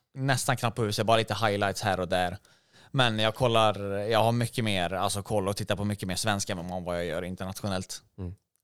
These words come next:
Speaker 1: Jag tycker det är mycket, mycket roligare. Så jag har faktiskt ingen, just sån som man kan säga, "Ja, jag vill ha exakt den här stilen", utan jag kollar på alla och så vill jag ta typ någonting ifrån den fighten, förstår du?
Speaker 2: Mm.
Speaker 1: Jag kollar på, alltså på T J, alltså Sean Strickland, alltså Adesanya, det är alltid någon, något move,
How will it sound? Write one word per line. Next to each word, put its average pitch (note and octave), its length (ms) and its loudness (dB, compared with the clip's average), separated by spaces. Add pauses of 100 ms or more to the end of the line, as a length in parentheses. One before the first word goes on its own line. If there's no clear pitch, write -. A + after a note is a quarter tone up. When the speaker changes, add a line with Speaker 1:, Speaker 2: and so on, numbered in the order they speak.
(120)
Speaker 1:
Jag F#2+ 500 -2
tycker G2 180 -4
det F#2+ 60 0
är F#2 40 -2
mycket, G2+ 280 -4
mycket F#2 220 -6
roligare. F2+ 360 -4
Så G#2+ 100 -8
jag G2 60 -2
har D3 160 2
faktiskt A#2+ 320 -6
ingen, G2+ 380 -4 (600)
just B2 180 2
sån A#2+ 140 4
som G#2+ 80 2
man A2 120 4
kan G#2+ 120 -2
säga, G#2 140 2
"Ja, A#2+ 140 6
jag A2+ 80 6
vill A2+ 100 2
ha A2 100 4
exakt - 320 -6
den G#2 100 0
här F#2+ 80 -2
stilen", G#2 320 -2
utan A2+ 120 2
jag A2 80 0
kollar G#2+ 220 2
på A#2 100 2
alla G#2 280 4
och G#2 80 2
så A#2+ 100 -2
vill G#2+ 120 -2
jag G2+ 120 0
ta A#2 160 2
typ F2+ 140 -6
någonting G2 460 0
ifrån F2+ 380 -4
den F#2+ 200 0
fighten, F#2 400 -4
förstår G2+ 280 -4
du? G2 100 0 (220)
Speaker 2:
Mm. G2+ 280 -6 (200)
Speaker 1:
Jag A2 300 4
kollar A2 220 4
på, G2+ 180 -4
alltså G#2 280 -4
på G2 80 -10
T - 200 -6
J, G#2 460 2
alltså F#2+ 460 -4
Sean G#2 260 -2
Strickland, F#2+ 580 -4
alltså G2+ 180 -2
Adesanya, G2 420 -2
det G#2+ 60 4
är G#2+ 40 6
alltid G#2 180 0
någon, A2 420 2
något A2+ 180 2
move, A2 440 2